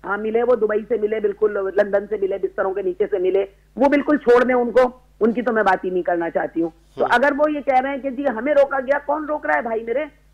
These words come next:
Speaker 1: हमने
Speaker 2: हम्म।
Speaker 1: तो नहीं रोका, अभी उनको सत्रह अठारह दिन हो गए बैठे हुए, अ,
Speaker 2: हम्म।
Speaker 1: जमात इस्लामी को तो हमने तो नहीं रोका, हम
Speaker 2: हम्म।
Speaker 1: मुस्तफा कमाल को भी नहीं रोक रहे। ये
Speaker 2: हम्म।
Speaker 1: खामा खा का एक सोशा है अपने आप, मैंने कहा ना चूरन बेचना, ये
Speaker 2: हम्म।
Speaker 1: चूरन बेच रहे हैं, ये कह के जी हमें रोका गया,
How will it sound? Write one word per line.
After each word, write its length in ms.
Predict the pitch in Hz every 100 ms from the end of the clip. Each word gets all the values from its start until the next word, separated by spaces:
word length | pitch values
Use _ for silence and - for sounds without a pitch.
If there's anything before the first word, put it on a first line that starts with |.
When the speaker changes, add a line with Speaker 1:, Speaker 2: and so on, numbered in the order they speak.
| -
Speaker 1:
हमने 140 | 294
Speaker 2:
हम्म। 100 | 220
Speaker 1:
तो 100 | 269
नहीं 140 | 320
रोका, 220 | 359 311 311
अभी 200 | 277 285
उनको 260 | 262 254
सत्रह 280 | 262 247 240
अठारह 300 | 233 240 226
दिन 180 | 226 233
हो 100 | 214
गए 160 | 214
बैठे 240 | 208 196 220
हुए, 120 | 220
अ, 400 | 220 _ _ -
Speaker 2:
हम्म। 180 | 190 190
Speaker 1:
जमात 260 | 175 202
इस्लामी 380 | 262 262 190 190
को 120 | 208
तो 100 | 247
हमने 280 | 202 165 185
तो 80 | 214
नहीं 160 | 302 381
रोका, 260 | 262 -
हम 280 | 254 - _ 226
Speaker 2:
हम्म। 120 | 240
Speaker 1:
मुस्तफा 280 | 277 269 359
कमाल 340 | 359 349 349
को 100 | 349
भी 100 | 359
नहीं 140 | 349
रोक 200 | 302 285
रहे। 100 | 277
ये 460 | 277 - _ _ 208
Speaker 2:
हम्म। 80 | 320
Speaker 1:
खामा 340 | - 254 294
खा 180 | 269 311
का 220 | 302 302 247
एक 180 | 269
सोशा 500 | - _ 220 233 294
है 280 | 277 262 269 -
अपने 220 | - 240
आप, 240 | 226 226 214
मैंने 140 | 233
कहा 120 | 247
ना 120 | 311
चूरन 320 | 554 254 262 240
बेचना, 360 | 190 - 175 - _ -
ये 60 |
Speaker 2:
हम्म। 100 | 143
Speaker 1:
चूरन 240 | 269 330 320
बेच 160 | 269 262
रहे 160 | 269 277
हैं, 60 |
ये 100 | 269
कह 160 | 269 247
के 120 | 262
जी 120 | 269
हमें 340 | 262 220 285 285
रोका 280 | 240 233
गया, 260 | 226 226 233